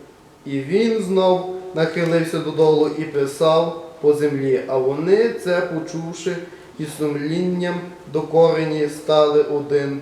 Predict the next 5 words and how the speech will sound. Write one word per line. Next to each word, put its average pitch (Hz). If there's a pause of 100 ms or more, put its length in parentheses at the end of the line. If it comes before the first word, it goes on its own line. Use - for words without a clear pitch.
по 139
одному 135 (480)
виходити, 139
почати 175 (420)
зна-, 139